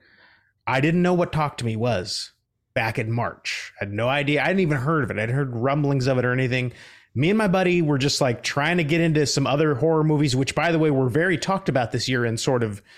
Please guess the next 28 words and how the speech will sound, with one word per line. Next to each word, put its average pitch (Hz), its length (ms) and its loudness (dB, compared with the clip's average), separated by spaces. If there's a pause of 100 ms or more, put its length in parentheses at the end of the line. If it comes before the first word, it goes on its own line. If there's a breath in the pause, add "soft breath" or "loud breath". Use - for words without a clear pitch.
(280 loud breath)
faded 139 380 0
away. 113 480 2
They 117 120 -2
didn't 127 240 0
end 147 160 2
up 120 80 0
making 127 340 -2
the 113 60 -2
buzz 120 320 0
that 110 240 -4
they 117 120 -2
thought. 156 460 -2 (480 loud breath)
And 143 120 0
there 160 60 2
was 160 120 0
this 185 120 -2
Talk 247 240 -2
to 165 60 0
Me 127 120 2
movie, 113 240 0
and 117 80 0
we 123 80 0
go, 160 140 0
"Oh, 233 180 0
let's 208 160 0
check 196 200 -2
it 226 80 0
out." 202 280 -4